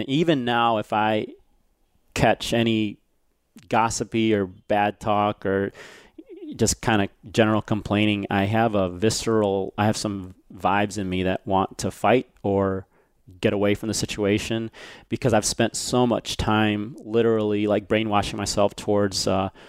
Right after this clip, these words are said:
uh, solution-oriented thoughts and, and problem-solving and helping and serving kinds of thoughts.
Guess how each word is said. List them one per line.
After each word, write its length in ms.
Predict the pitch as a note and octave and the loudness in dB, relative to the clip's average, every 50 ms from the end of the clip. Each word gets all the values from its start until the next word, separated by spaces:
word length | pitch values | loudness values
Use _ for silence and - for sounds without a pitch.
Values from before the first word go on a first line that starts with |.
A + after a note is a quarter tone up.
| - - - _ _ - | -20 -20 -20 _ _ -2
uh, 220 | G2 F#2+ F#2+ G2 | 0 0 0 0
solution-oriented 1160 | G2+ - - - A#2 G#2+ G#2+ A2 A2+ - A#2+ A2+ A2 G#2+ G#2+ G#2+ G#2 G#2 G#2 G#2 G2 - G#2 F#2 | 0 0 0 0 2 4 4 4 4 4 0 -4 0 0 2 2 2 2 0 -2 -2 -4 -6 -6
thoughts 520 | - - G2+ F#2 G2 G#2 - - - - | 0 0 2 2 2 2 0 -2 -2 -2
and, 240 | A2+ G#2 F#2+ F#2+ G2 | -2 -4 -6 -8 -8
and 300 | G#2+ G2+ F#2+ F#2+ G2 - | -8 -8 -10 -10 -12 -16
problem-solving 920 | - - A2+ G#2 A2+ G#2+ A2+ A2 G#2+ - - A2 G#2 G2+ G#2 G2 G#2 G2+ F#2+ | -2 2 4 4 4 2 0 -6 -8 -6 -2 0 2 2 0 0 -4 -6 -6
and 100 | F#2 G2 | -6 -6
helping 540 | - - A2+ A2 A2 - - A2+ A2 G#2 | -2 2 4 4 4 4 2 -2 -2 -2
and 140 | G2 F#2+ F#2+ | -4 -4 -4
serving 460 | - - - G#2+ G#2 G2+ G2 G2+ G2+ | -4 -2 0 2 2 2 0 -2 -6
kinds 340 | G2 - G2+ G2+ G2+ G2 - | -4 -2 0 0 0 0 0
of 140 | G#2 G2 F#2 | -2 -2 -4
thoughts. 640 | - - - G2+ G2 G2 F#2+ - - - - - | -6 -8 -4 -2 0 0 -2 -2 -2 -2 -2 -2